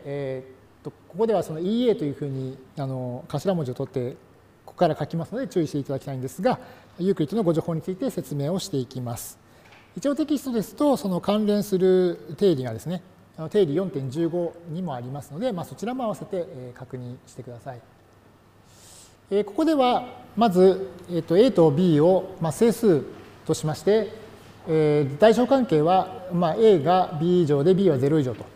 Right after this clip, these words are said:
いうことにします。で、えー、このAとBに対して、えー、乗与付きの序算を使って、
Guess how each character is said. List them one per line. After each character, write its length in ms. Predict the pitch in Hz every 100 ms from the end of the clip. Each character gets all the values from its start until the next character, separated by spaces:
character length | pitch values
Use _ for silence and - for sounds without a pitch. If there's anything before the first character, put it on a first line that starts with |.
| - - -
い 60 | 151
う 40 |
こ 60 | 143
と 100 | 202
に 200 | 214 175
し 100 | 139
ま 140 | 131
す。 240 | - - - - - - - - - - - - - - -
で、 380 | - 277 190 220
え 20 |
ー、 40 | 233
こ 120 | 277
の 100 | 311
A 120 | 330
と 100 | 311
B 140 | 254 254
に 100 | 226
対 220 | 208 180
し 100 | -
て、 440 | 196 208 180 - - -
え 20 | 180 180
ー、 20 |
乗 180 | 160 220
与 160 | 277 262
付 140 | -
き 80 | 247
の 300 | 240 233 185
序 180 | 185 196
算 160 | 196 190
を 80 |
使 180 | 185 -
っ 80 | 165
て、 420 | - - 202 208